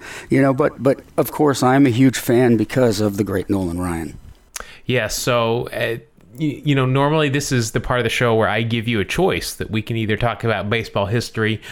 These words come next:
Speaker 2: or some other nonsense. But, uh, today I am going to just tell you what we're gonna talk about. We're gonna talk about Nolan Ryan, because this is
Speaker 1: <laughs>
Speaker 2: show number thirty-four, and he is your favorite player, and he wears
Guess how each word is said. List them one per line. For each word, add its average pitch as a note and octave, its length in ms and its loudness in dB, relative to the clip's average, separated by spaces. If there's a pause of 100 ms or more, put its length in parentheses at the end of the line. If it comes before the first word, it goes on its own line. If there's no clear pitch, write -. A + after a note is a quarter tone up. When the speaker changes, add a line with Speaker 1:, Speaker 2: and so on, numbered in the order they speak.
(180)
Speaker 2:
or A#2+ 140 0
some A#2+ 260 0
other B2+ 240 0
nonsense. F#2 800 -4 (380)
But, G#2 500 -2
uh, G#2+ 300 -4
today C#3 500 0
I B2 160 -4
am A#2+ 240 -2
going A#2+ 320 0
to A2+ 80 -2
just G#2+ 220 -4
tell C#3 180 0
you C3+ 160 0
what A2+ 160 0
we're A2+ 120 -2
gonna A2+ 140 0
talk A#2 300 -2
about. D#2+ 320 -2 (320)
We're E3+ 160 4
gonna B3+ 140 0
talk F#3+ 220 2
about F#3 200 2
Nolan F#3 320 4
Ryan, F3+ 460 2 (220)
because C#3+ 300 0
this G3+ 180 4
is D4+ 120 6
Speaker 1:
<laughs> - 0 -
Speaker 2:
show F3 680 2
number D#3 300 2
thirty-four, D#3+ 880 0
and C#3+ 180 2
he E3+ 140 4
is D#3 160 0
your E3+ 100 2
favorite C#3 460 0
player, C3+ 340 2
and A#2 200 0
he C#3+ 120 4
wears C3 520 0